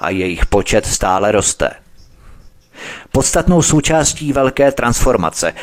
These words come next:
bylo nejen snížení daní a dalších výhod pro bohaté, ale současně i masivní snížení rozpočtů na sociální programy.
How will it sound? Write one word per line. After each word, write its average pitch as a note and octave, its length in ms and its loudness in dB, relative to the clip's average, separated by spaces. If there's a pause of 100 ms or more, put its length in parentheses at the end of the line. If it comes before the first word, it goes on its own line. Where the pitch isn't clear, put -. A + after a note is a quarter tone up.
bylo G2+ 240 2
nejen F2+ 380 0
snížení F#2 560 -2
daní F2 400 0
a D#2 80 -2
dalších F#2 440 -4
výhod F2 380 -4
pro F2 140 0
bohaté, F#2+ 560 0 (260)
ale G2+ 200 0
současně D#3+ 600 2
i B2+ 160 -2
masivní C#3 600 2
snížení B2+ 680 4
rozpočtů A#2 720 0
na A2+ 160 2
sociální G2+ 680 0
programy. E2+ 540 -2